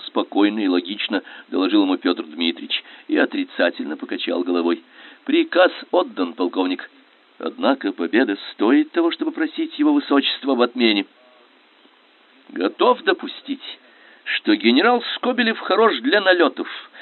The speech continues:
может быть, даже для развития тактического успеха, но как стратег он равен нулю», важно сказал Криднер.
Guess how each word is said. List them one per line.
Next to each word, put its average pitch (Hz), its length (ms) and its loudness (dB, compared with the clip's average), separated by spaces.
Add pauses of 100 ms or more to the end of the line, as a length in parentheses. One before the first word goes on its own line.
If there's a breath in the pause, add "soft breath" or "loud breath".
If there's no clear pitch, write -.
(140)
может 220 600 4
быть, 240 180 -2
даже 208 240 0
для 180 140 2
развития 139 420 6
тактического 123 800 -2
успеха, - 500 2 (260 loud breath)
но 190 220 2
как 185 280 2 (120)
стратег 135 520 0
он 107 140 2
равен 104 580 4
нулю», 101 380 0 (380)
важно 110 540 -2
сказал 104 320 -10
Криднер. 90 560 -6